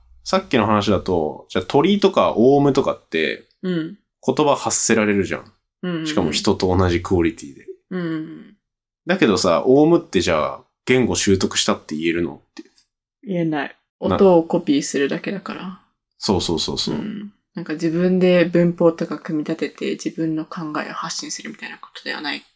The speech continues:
Speaker 2: からね。
Speaker 1: そうそう。それできてないじゃん。
Speaker 2: うん。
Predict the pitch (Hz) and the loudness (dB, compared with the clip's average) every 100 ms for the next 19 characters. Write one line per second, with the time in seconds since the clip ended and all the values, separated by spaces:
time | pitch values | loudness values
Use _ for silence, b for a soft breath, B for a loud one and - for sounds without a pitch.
0 | - - - - 196 143 - _ _ - | -20 -20 -16 -16 -12 -14 -14 _ _ -2
1 | 98 87 78 - 156 139 127 98 85 80 | 0 0 -2 4 4 6 2 0 -4 -6
2 | 71 - - 175 170 151 139 - | -10 -14 -8 -2 -2 -2 -6 -14